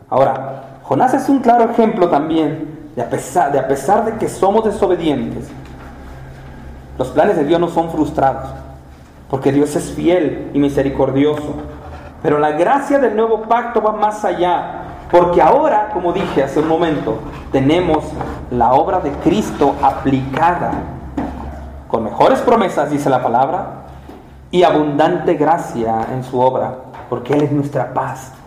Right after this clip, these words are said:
Y esa es la razón poderosa por la que Dios sigue usando a pecadores arrepentidos como nosotros. Esa es la razón suficiente. Eh, no esperemos ser usados hasta que lleguemos a la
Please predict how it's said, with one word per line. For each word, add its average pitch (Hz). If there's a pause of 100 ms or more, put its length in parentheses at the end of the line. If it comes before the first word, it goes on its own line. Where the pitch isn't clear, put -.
(460)
Y 135
esa 151
es 180
la 160
razón -
poderosa 151 (500)
por 135
la 127
que 127
Dios 139
sigue 165
usando 151 (300)
a 123
pecadores 139 (240)
arrepentidos 135
como 117
nosotros. - (440)
Esa 226
es 220
la 170
razón 143
suficiente. 117 (1000)
Eh, 131
no 226
esperemos 247
ser 233
usados 208
hasta 147
que 135
lleguemos 147 (560)
a -
la 135